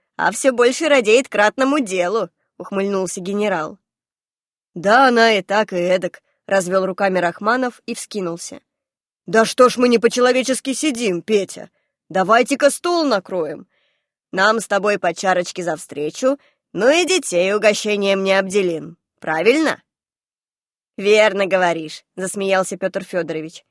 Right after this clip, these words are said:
«Служивый ребенка не обидит». Господа офицеры наконец-то расстались со своими шляпами, положив их на консоль у стены, и мы уселись за стол. Князь вызвал Ксению,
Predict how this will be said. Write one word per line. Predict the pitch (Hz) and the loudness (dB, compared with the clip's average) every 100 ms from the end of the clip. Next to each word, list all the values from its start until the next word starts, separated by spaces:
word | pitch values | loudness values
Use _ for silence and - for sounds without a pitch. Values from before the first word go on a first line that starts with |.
| _ _ - | _ _ -16
«Служивый | - 202 240 226 294 330 | -4 2 4 4 2 2
ребенка | 294 214 202 240 262 269 | 0 0 0 0 0 2
не | 294 | 4
обидит». | 320 269 208 202 226 220 _ _ _ _ _ _ _ _ | 2 0 -4 -2 -2 -2 _ _ _ _ _ _ _ _
Господа | 185 190 214 214 208 | -10 -6 -2 2 2
офицеры | 196 180 - 262 311 311 294 _ _ | 0 -6 -6 -2 -2 -2 -8 _ _
наконец-то | 202 202 226 311 - | -8 -2 -2 -2 -2
расстались | 262 220 - 254 262 | -4 -4 -2 -4 -4
со | - | -8
своими | 202 208 196 180 | -8 -6 -4 -4
шляпами, | - 190 277 294 285 277 - _ - | -6 -2 -2 -2 -2 -4 -8 _ -8
положив | 202 196 262 302 | -4 -2 -4 -6
их | 277 | -6
на | 214 | -6
консоль | 190 190 - 226 226 | -4 -6 -4 -4 -4
у | |
стены, | - 240 214 165 175 _ _ _ _ - | -8 -8 -8 -8 -12 _ _ _ _ -8
и | 330 | -2
мы | 330 302 | 0 2
уселись | 226 - 220 233 196 | 0 0 0 0 -2
за | 202 | -4
стол. | - - 160 143 _ _ _ _ _ _ _ _ _ _ _ _ _ - | -4 -12 -16 -18 _ _ _ _ _ _ _ _ _ _ _ _ _ -10
Князь | 208 240 302 | -4 -2 0
вызвал | 247 220 208 180 | -2 -2 -2 -4
Ксению, | - 190 220 269 302 | -6 -4 -2 -2 -2